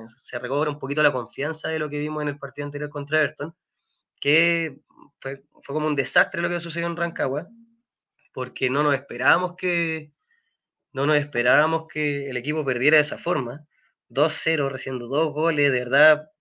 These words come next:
con muchos cambios en el planteamiento. Puede haber sido un efecto Holgado,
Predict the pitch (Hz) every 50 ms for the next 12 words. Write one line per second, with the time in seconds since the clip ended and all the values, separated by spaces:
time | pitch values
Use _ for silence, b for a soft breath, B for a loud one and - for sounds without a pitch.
0 | _ - 120 120 127 127 156 180 175 190 170 175 - - 160 170 185 175 170 170
1 | 170 151 147 147 147 139 127 - 131 123 123 - 120 127 151 175 180 170 175 -
2 | 156 160 151 143 151 147 147 147 - 151 143 135 - 151 147 - 135 131 127 131
3 | 156 175 175 175 170 165 170 160